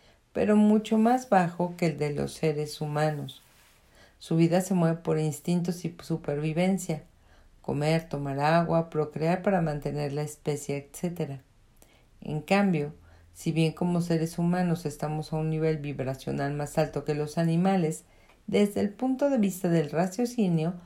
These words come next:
tenemos también nuestra propia escala de conciencia, siendo la más baja la que se conecta con los instintos básicos. Comer, procrearse, interrumpió Claudia.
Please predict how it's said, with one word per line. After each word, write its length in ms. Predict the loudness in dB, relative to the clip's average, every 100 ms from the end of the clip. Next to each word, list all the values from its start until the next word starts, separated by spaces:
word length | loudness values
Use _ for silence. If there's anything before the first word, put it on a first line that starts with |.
| -20 _ _
tenemos 400 | -2 2 2 2
también 280 | 4 6 6
nuestra 340 | 4 2 -2
propia 320 | 0 0 2 0
escala 360 | 0 0 0
de 100 | 0
conciencia, 800 | -2 -4 -2 0 0 0 -4 -6 -12 -20 -20 -20 -20
siendo 320 | -2 4 4
la 120 | 4 4
más 300 | 2 2 2
baja 480 | 2 2 -2 -4 -4
la 140 | -4 -4
que 100 | -4
se 160 | -4
conecta 500 | -2 -2 -2 -2 -2
con 180 | 0 -2
los 240 | -2 -6
instintos 640 | -8 -8 -6 -6 -4 -4 -2
básicos. 640 | -2 -4 -12 -16 -18 -18 _ _ _ _ _ _ _ _ _ -20 _ _ _ _ _ _ _
Comer, 560 | -4 0 2 4 2
procrearse, 1040 | -2 -10 -6 -2 2 2 0 -2 -2 -2 -4 _ _
interrumpió 720 | -8 -4 -2 -2 -4 -4 -6
Claudia. 480 | -4 -4 -2 -4 -10